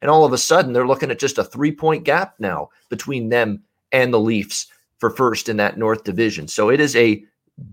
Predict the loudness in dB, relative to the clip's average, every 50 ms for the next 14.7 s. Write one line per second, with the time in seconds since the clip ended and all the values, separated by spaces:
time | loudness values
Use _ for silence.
0 | -4 2 2 2 2 2 0 0 2 2 0 0 0 0 2 2 2 2 0 -2
1 | -2 -2 -2 -2 -2 -2 -4 -6 _ _ _ _ _ _ -6 -4 -2 -2 -2 -4
2 | -6 -10 -14 _ _ _ _ _ _ _ _ _ _ _ _ _ _ _ _ -14
3 | -14 -14 -14 _ _ _ _ _ -10 -10 -10 -4 2 4 4 4 2 0 -4 -2
4 | -2 -2 -2 -2 -6 -10 -20 _ _ _ _ _ -8 -6 -6 -6 -4 -2 -2 -2
5 | -2 -2 -4 -6 -10 -12 -12 -10 -10 -8 -6 -6 -8 -6 -6 -4 -4 -4 -4 -4
6 | -4 -4 -4 -2 -4 -6 -6 -2 -2 -2 -2 -2 -2 -4 -4 -2 -2 -2 -2 -2
7 | -2 -6 -10 -16 -20 -18 -6 0 0 0 2 2 2 0 2 4 4 4 6 4
8 | 4 2 0 0 -2 -2 -4 -6 -6 -6 -6 -2 0 0 0 0 0 -2 -4 -4
9 | -4 -4 -6 -4 0 2 2 2 2 2 0 -2 -2 -8 -14 _ _ _ _ _
10 | _ _ _ _ _ _ _ _ _ -20 -10 -4 -2 -2 -2 -2 -2 0 2 2
11 | 2 2 2 0 -2 -2 -2 -8 -10 -8 -8 -8 -8 -6 -6 -4 -4 -2 -2 -2
12 | -4 -2 0 0 2 2 0 0 -4 -6 -4 -4 -2 -2 0 0 0 0 -2 -2
13 | -4 -4 -4 -6 -6 -6 -6 -4 -2 -2 -2 -2 -2 -4 -4 -4 -4 -6 -8 -8
14 | -8 -6 -4 -6 -6 -6 -6 -4 0 2 2 0 0